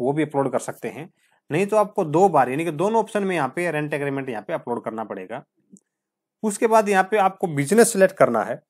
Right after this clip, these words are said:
जैसे कि यहाँ पे service of supply है, तो यहाँ पे service of supply है।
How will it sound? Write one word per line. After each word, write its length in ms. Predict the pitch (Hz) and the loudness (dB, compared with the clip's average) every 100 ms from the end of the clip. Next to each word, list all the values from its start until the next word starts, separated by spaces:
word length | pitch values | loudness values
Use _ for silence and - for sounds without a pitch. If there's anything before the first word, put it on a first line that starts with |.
| _ _ _ _ _ | _ _ _ _ _
जैसे 280 | 143 185 233 | -4 -4 -2
कि 80 | 214 | 0
यहाँ 120 | 190 | 0
पे 140 | 190 196 | 0 -2
service 340 | 185 196 - | -2 -2 -2
of 120 | 190 - | -4 -4
supply 360 | 135 131 139 170 | -6 -2 -2 -2
है, 200 | 160 170 | -4 -6
तो 120 | 170 | -4
यहाँ 160 | 139 - | -4 -2
पे 80 | 160 | -6
service 320 | 151 156 151 | -4 -6 -6
of 60 | 151 | -10
supply 360 | - 147 147 156 | -8 -6 -4 -4
है। 180 | 147 | -4